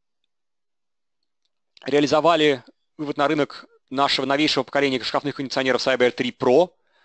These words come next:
Это мо-, модифицированная версия Cyber Air три. И в прошлом году мы начали поставлять чиллеры типа Explorer.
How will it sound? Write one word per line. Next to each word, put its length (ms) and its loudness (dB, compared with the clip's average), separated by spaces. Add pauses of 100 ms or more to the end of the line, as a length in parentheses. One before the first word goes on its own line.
(320)
Это 240 -6
мо-, 180 -2 (140)
модифицированная 600 -4
версия 680 0
Cyber 340 0
Air 60 -2
три. 360 -8 (1500)
И 340 -2
в 80 -16
прошлом 340 -2
году 320 0
мы 140 -2
начали 560 0 (540)
поставлять 640 -2 (200)
чиллеры 360 0
типа 400 -2
Explorer. 640 0